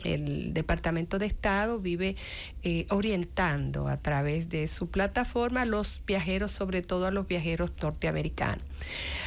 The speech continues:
Ahora, lo que preocupa es el, los detalles que difieren de la alerta de septiembre, que extrañamente tenía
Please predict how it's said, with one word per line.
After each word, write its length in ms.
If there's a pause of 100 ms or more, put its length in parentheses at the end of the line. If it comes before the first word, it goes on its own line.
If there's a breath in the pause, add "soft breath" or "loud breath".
(100)
Ahora, 180
lo 320
que 160
preocupa 880
es 520
el, 360
los 320
detalles 840
que 240
difieren 640
de 300
la 100
alerta 460
de 120
septiembre, 960 (480 loud breath)
que 300
extrañamente 1120
tenía 800